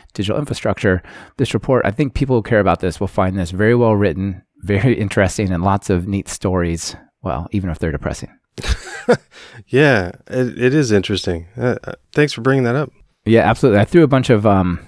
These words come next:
Speaker 1: a bunch of little excerpts that I got from, from the article. People can flip through and see if they're interested in that.
Speaker 2: Speaking of, uh,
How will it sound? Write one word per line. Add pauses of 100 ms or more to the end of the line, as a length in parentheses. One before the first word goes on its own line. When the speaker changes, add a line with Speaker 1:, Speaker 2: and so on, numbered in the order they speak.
(180)
Speaker 1:
a
bunch
of
little
excerpts
that
I
got
from,
from
the
article. (320)
People
can
flip
through
and
see
if
they're
interested
in
that. (460)
Speaker 2:
Speaking
of,
uh,